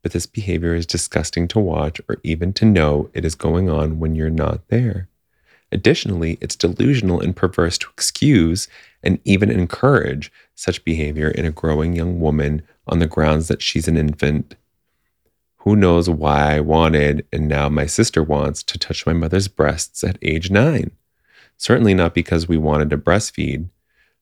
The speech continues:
but mom's so convinced of my sister's innocence that she refuses to consider she could be encouraging inappropriate impulses that my sister is too unaware to understand.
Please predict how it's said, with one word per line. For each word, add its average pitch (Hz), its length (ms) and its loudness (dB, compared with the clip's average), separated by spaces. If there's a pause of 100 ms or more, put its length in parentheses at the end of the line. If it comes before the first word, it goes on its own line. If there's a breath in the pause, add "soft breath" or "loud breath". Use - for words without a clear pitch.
(120)
but 71 100 2
mom's 82 340 0
so 85 240 0
convinced 87 680 -2
of 82 120 -4
my 78 120 2
sister's 95 420 -2
innocence 85 560 0
that - 220 -2
she - 120 -2
refuses 78 520 0
to 78 100 2
consider 80 420 -2
she - 140 -4
could 76 180 -6
be 78 100 -2
encouraging 80 720 0
inappropriate 80 640 -4
impulses 73 540 -2
that - 160 -6
my 78 60 -4
sister - 360 -4
is - 160 -4
too - 300 -2
unaware 87 320 -4
to 76 180 -4
understand. 87 760 -2